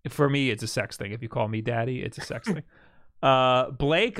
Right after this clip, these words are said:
Speaker 1: Lindsay with five dollars. "Great job on the Spider-Man video, Will. Is Super Mario two also?" No, <laughs> Spider-Man.
Speaker 2: Spider-Man two.
Speaker 1: Uh, is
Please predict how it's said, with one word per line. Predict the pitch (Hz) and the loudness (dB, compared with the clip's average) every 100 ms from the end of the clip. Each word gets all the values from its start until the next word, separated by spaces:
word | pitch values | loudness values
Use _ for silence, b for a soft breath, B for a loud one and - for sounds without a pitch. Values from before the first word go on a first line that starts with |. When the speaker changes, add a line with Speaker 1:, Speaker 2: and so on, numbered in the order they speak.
| 170 | 0
Speaker 1:
Lindsay | 180 214 196 175 | 2 2 2 4
with | 160 | 2
five | 143 151 143 | 2 2 2
dollars. | 139 135 135 131 | 4 4 4 2
"Great | 123 170 226 | 2 2 2
job | 175 196 190 | 4 4 4
on | 156 | 0
the | |
Spider-Man | - 175 170 147 | 2 4 4 2
video, | 131 131 | 2 2
Will. | 120 127 131 143 | 2 4 2 0
Is | 147 156 160 | 0 2 0
Super | 160 - 226 220 247 233 226 - | -4 -4 -2 0 2 2 0 -2
Mario | 151 151 160 160 160 156 151 151 - - | 2 4 4 4 4 4 2 0 -2 -6
two | - 165 180 220 233 | 0 2 2 0 -2
also?" | 131 143 - 175 175 - | 0 0 0 0 0 -2
No, | 147 131 95 | 0 0 0
<laughs> | |
Spider-Man. | - 175 160 - 190 - - - | 2 2 2 0 0 -2 -6 -2
Speaker 2:
Spider-Man | 139 180 180 160 143 | 4 6 6 4 4
two. | 131 135 117 107 - B B B B B B B B | 4 4 4 2 -4 B B B B B B B B
Speaker 1:
Uh, | - 165 170 147 131 | 2 4 6 4 2
is | 156 151 151 | 0 -2 -4